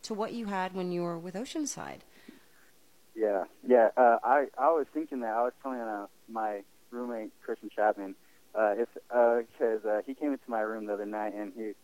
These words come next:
Speaker 2: when he broke the news to me that we were ranked, I was like, "That's what it felt like at Oceanside, you know, being, being the top dog and getting recognized is how it feels."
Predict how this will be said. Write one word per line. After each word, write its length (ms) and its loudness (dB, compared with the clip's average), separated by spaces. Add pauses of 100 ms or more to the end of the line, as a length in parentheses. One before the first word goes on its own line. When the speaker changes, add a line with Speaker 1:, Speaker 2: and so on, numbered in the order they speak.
Speaker 2:
when 160 -8
he 80 -4
broke 240 6
the 60 -2
news 260 0
to 60 -4
me 60 -4
that 160 6
we 120 4
were 80 6
ranked, 340 2
I 80 8
was 100 4
like, 160 0 (380)
"That's 220 2
what 80 2
it 100 2
felt 180 6
like 200 2
at 60 4
Oceanside, 520 -2
you 60 -6
know, 300 -2
being, 280 -2 (220)
being 140 -2
the 60 -4
top 300 -2
dog 220 6
and 100 -4
getting 180 -6
recognized 520 -2
is 100 -10
how 140 2
it 120 -4
feels." 220 -2